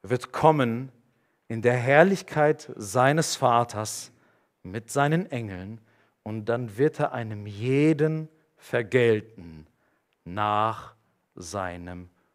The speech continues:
Tun.“ Bist du in meiner Nachfolge? Dann wirst du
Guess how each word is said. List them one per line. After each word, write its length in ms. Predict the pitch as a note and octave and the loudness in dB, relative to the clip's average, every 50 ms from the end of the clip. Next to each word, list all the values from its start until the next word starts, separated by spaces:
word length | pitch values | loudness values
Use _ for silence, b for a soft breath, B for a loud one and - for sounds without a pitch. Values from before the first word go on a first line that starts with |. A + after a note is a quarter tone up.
| _ _ _ _ _ - | _ _ _ _ _ -18
Tun.“ 460 | - - B2 G#2+ F2 F2+ G#2+ - - - _ _ _ _ _ _ _ _ _ _ _ _ _ _ _ _ _ _ _ _ _ _ _ _ _ _ _ _ _ _ _ _ _ _ B B B B B | -14 -12 -10 -10 -10 -12 -16 -18 -20 -20 _ _ _ _ _ _ _ _ _ _ _ _ _ _ _ _ _ _ _ _ _ _ _ _ _ _ _ _ _ _ _ _ _ _ B B B B B
Bist 280 | D#3+ C#3+ - - - | 2 2 2 2 2
du 80 | F#3+ F#3+ | 4 4
in 160 | G3 E3+ D#3+ | 4 4 6
meiner 320 | D#3 D3 D#3 E3 F3+ F3+ | 6 8 8 8 6 6
Nachfolge? 760 | F3 E3 E3+ F3+ F3+ F3+ - - D#3 D#3 E3+ F3 F3 G#3+ A3 - _ _ _ _ _ _ _ _ _ _ _ _ _ _ _ _ _ _ _ _ _ _ _ _ _ _ _ _ _ _ - | 6 8 8 8 8 6 2 2 2 2 2 2 -2 -6 -8 -10 _ _ _ _ _ _ _ _ _ _ _ _ _ _ _ _ _ _ _ _ _ _ _ _ _ _ _ _ _ _ -2
Dann 180 | - C#3+ D3+ C#3 | 0 2 4 4
wirst 200 | F3+ E3+ - | 4 4 6
du 40 | - | 4